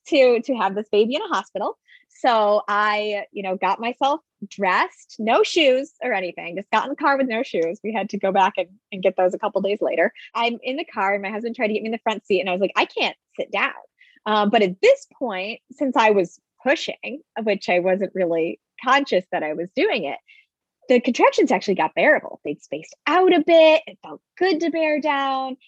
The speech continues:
And so I was like, "Oh, like, I can actually manage this." So I got in the back seat and I was squatting, holding onto that bar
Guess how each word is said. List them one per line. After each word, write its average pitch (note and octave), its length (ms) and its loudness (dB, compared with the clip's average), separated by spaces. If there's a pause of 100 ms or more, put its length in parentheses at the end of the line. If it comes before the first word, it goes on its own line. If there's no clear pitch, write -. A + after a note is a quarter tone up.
(240)
And C#4 180 -4
so G4 80 0
I E4 40 4
was G4 100 0
like, A4 120 0 (180)
"Oh, G#3+ 140 2
like, G#3 160 0
I C5 160 -2
can E4 120 -8
actually A#3 260 -8
manage D#4+ 340 -6
this." G3 240 -6
So A3 100 -2
I G#3+ 80 2
got A3+ 160 0
in C#4+ 60 -6
the D#4 80 -2
back C#4 240 0 (160)
seat G#3 280 -2
and A3+ 100 -6
I G3+ 100 -2
was G3 140 -6
squatting, A3 640 0
holding A#3+ 280 -4
onto A3+ 240 -8
that A3 200 2
bar G3 440 0